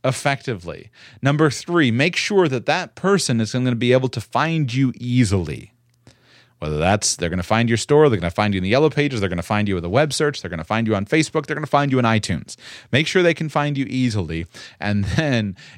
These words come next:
get out there wherever those people are and get your name and your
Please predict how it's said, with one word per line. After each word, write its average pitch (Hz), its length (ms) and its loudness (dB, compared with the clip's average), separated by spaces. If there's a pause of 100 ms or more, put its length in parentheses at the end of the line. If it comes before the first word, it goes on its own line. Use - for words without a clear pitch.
(160)
get 123 280 2
out 139 340 0
there 104 240 0
wherever 110 400 0
those 170 240 0
people 156 380 -6
are 104 480 0
and 98 240 -4
get 131 240 2
your 123 400 2
name 110 720 2
and 87 180 -4
your 117 400 4